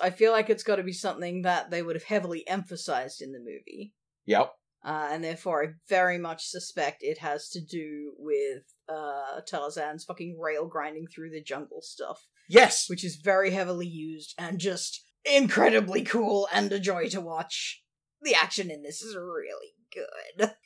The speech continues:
Speaker 2: So, this was the first commercial movie to demonstrate the principles of a new animation software they had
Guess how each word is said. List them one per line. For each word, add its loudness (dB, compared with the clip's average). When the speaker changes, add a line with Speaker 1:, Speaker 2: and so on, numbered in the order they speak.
Speaker 2:
So, 12
this 4
was 0
the -4
first 0
commercial 2
movie -4
to -18
demonstrate 0
the -18
principles -4
of 6
a -4
new 2
animation 2
software 2
they 2
had 0